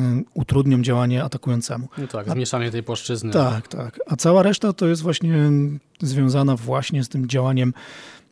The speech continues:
Speaker 1: y, właściwie takim, mm, no, kierującym atakującego do, do stworzonego przez nas specjalnie środowiska, w którym możemy go obserwować trochę tak, jak, nie wiem, jak,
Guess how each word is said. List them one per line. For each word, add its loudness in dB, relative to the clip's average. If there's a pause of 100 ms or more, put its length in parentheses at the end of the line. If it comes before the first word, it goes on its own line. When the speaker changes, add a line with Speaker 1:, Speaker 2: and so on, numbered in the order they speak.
Speaker 1:
y, -2 (1800)
właściwie -4
takim, -2 (220)
mm, -2
no, 0 (220)
kierującym 4 (640)
atakującego 0
do, 0 (100)
do -4
stworzonego 0
przez -2
nas -2
specjalnie -2
środowiska, -6
w -12
którym -2
możemy 0
go -4
obserwować -6
trochę -8
tak, -8
jak, -10
nie -8
wiem, -8
jak, -16